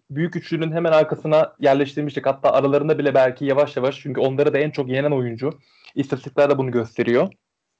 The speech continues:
Team Kir-, ki kendisine en çok ters gelebilecek tarzda Kyrgios'a karşı da böyle iki sıfır geriden gelip müthiş bir maç kazandı.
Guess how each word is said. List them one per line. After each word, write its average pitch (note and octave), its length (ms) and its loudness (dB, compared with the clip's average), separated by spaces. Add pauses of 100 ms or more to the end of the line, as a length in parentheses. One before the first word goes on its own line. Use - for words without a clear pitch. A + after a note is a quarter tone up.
(380)
Team C#3 220 -4
Kir-, D#3 320 -2
ki G3 300 -6 (340)
kendisine D3 460 0
en F#3+ 200 2
çok - 220 -6
ters D#3 200 2
gelebilecek D3 440 0
tarzda B2+ 320 2
Kyrgios'a C#3+ 480 0
karşı C#3+ 360 0
da B2+ 120 0
böyle C3+ 260 2
iki C3+ 160 -10
sıfır - 200 -6
geriden C3 420 0
gelip B2+ 220 -8
müthiş B2+ 260 -10
bir B2 60 -6
maç C#3+ 220 0
kazandı. B2 600 -4